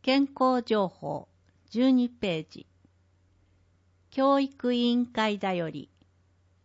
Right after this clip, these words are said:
十四ページ。町からのご案内、十六ページ。町長コラム、二十三ページ。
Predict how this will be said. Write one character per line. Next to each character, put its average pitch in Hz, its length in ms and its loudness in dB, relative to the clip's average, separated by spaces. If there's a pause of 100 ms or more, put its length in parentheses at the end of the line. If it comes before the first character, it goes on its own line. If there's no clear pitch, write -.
十 262 260 0
四 240 280 0
ペ 170 400 -6
ー - 40 -20
ジ。 - 140 -18 (1000)
町 220 360 -4
か 277 160 0
ら 202 160 0
の 175 180 -6
ご 185 220 0
案 196 220 -2
内、 170 320 -6 (360)
十 254 280 0
六 240 300 -2
ペ 180 260 -4
ー - 120 -14
ジ。 - 160 -16 (1000)
町 277 280 2
長 165 360 -4
コ 233 200 -2
ラ 180 160 0
ム、 - 180 -10 (460)
二 254 200 2
十 202 220 -2
三 185 340 -6
ペ 175 260 -6
ー 151 120 -10
ジ。 - 120 -20